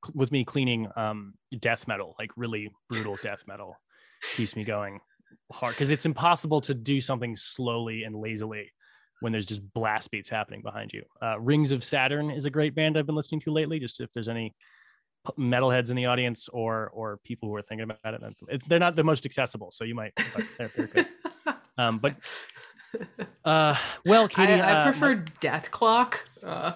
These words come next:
Speaker 2: so.
Speaker 1: <laughs> Mermaider, mermaider.
Speaker 2: I just, I really like Death Clock, like, non-ironically. Like, I really do enjoy Death Clock. Like,
Speaker 1: Well,
Speaker 2: I
Speaker 1: fun.
Speaker 2: think
Speaker 1: Dude,
Speaker 2: it's,
Speaker 1: the s-, the
Speaker 2: they're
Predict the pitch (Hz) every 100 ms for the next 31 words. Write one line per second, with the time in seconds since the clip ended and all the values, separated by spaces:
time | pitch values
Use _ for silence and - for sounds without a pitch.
0 | - - - 151 147 - 165 - 202 -
1 | 185 - 160 175 - _ - 208 185 -
2 | 131 71 67 67 - 65 64 64 65 -
3 | - - - 269 285 349 339 285 370 302
4 | 254 262 254 233 190 170 160 160 139 -
5 | 135 123 - 185 202 - 202 202 196 196
6 | 185 165 147 139 143 139 101 87 170 175
7 | - 165 175 196 180 180 175 170 160 156
8 | 143 147 151 123 123 113 139 151 - 214
9 | 214 156 262 160 247 170 160 190